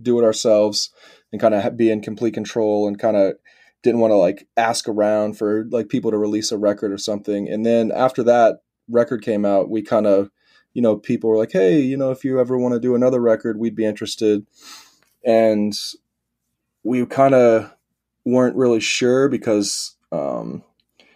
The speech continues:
like, certain record labels have their own, like, feel and, like, um, look and aesthetic to them. And we kinda wanted to, I especially wanted to stay in big control of our whole aesthetic and not get, like, lumped in with a bunch of other bands on a label.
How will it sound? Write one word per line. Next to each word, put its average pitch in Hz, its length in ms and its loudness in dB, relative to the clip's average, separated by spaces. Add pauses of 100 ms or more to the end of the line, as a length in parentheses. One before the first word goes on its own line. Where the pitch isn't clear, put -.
(280)
like, - 140 -6
certain 123 320 0
record 117 240 0
labels 117 380 -2
have 104 440 -2 (100)
their 110 300 2
own, 104 420 0 (460)
like, 85 460 -4 (160)
feel 120 640 2
and, 104 120 -6
like, 101 340 -6
um, 57 500 -10 (200)
look 117 300 2
and 104 80 -2
aesthetic 113 380 0
to 131 120 -4
them. 131 240 -4 (340)
And 113 120 -2
we 117 80 4
kinda 113 200 2
wanted 107 260 2
to, 98 280 0
I 113 200 6
especially 110 500 -2
wanted 101 260 -2
to 98 300 -4 (200)
stay 107 320 0
in 104 120 0
big 101 180 0
control 104 400 -2
of 95 240 -6
our 104 160 2
whole 104 160 0
aesthetic 101 460 0
and 101 80 -4
not 95 240 0
get, 107 160 -2
like, 101 180 -4
lumped 104 260 -2
in 104 120 0
with 101 80 0
a 113 40 -2
bunch 101 220 -4
of 104 80 -4
other 95 140 0
bands 101 340 -2
on 92 120 -2
a 90 40 -2
label. 107 440 -2